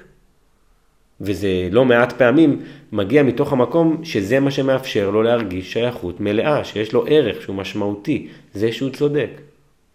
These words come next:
יש מי שדווקא מרגיש במיטבו כשהוא מוגן ושמור, בטוח ורחוק מכל סכנה.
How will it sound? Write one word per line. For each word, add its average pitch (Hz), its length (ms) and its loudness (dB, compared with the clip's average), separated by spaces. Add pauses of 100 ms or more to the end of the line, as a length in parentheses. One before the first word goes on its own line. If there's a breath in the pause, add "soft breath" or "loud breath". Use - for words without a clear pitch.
(1000)
יש 113 240 0
מי 107 100 0
שדווקא 107 540 -2
מרגיש 107 320 -4
במיטבו 120 680 -2 (560 loud breath)
כשהוא 127 340 0
מוגן 117 440 4 (260)
ושמור, 101 600 -2
בטוח 147 600 2
ורחוק 107 460 -2
מכל 123 300 -2
סכנה. 95 440 -6